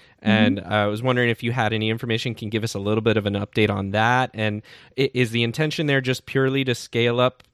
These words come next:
Speaker 2: capacity, or are there more you can say about future plans for why that's happening?
Speaker 1: Yeah, no. Um, well, I think it's twofold,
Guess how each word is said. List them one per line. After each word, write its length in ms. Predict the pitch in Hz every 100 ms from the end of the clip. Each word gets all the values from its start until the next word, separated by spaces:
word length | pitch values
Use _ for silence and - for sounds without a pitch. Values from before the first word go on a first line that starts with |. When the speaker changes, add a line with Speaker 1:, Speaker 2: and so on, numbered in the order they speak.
| _
Speaker 2:
capacity, 920 | 135 131 127 123 - 143 147 156 165 -
or 440 | 117 113 104 104 104
are 180 | 107 107
there 260 | 107 101
more 260 | 101 107 110
you 120 | 110
can 140 | 110
say 220 | 104 110 107
about 280 | 104 101
future 240 | - 110 110
plans 300 | 120 110 104
for 140 | 104
why 160 | 101 98
that's 180 | 98 -
happening? 400 | 107 - 160 180
Speaker 1:
Yeah, 380 | - 226 339 320 214
no. 320 | 214 277 302
Um, 760 | - 208 208 208 196 196 196 196 _ _ _ _
well, 480 | 214 226 220 208 226 -
I 120 | 220
think 180 | 262 247
it's 160 | 240
twofold, 680 | - 269 233 226 196 190 220